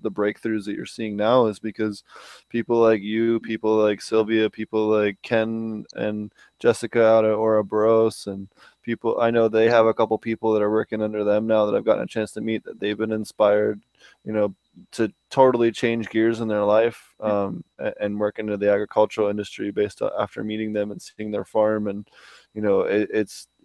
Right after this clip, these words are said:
doing what you're doing is very powerful work, and it's great to see you doing that kind of thing. I re-,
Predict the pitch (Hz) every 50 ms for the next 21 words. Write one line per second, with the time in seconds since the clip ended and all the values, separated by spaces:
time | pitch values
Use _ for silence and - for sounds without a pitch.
0 | - - - 98 - _ - 123 127 123 120 120 113 - - 120 101 107 120 120
1 | 117 110 101 90 101 107 107 104 - 113 110 110 107 107 - - 107 104 107 110
2 | 107 - - 104 98 - - 110 107 104 - - 98 - - 110 104 101 98 -
3 | 98 107 110 113 107 - - - 98 - 101 - - - - 113 113 110 107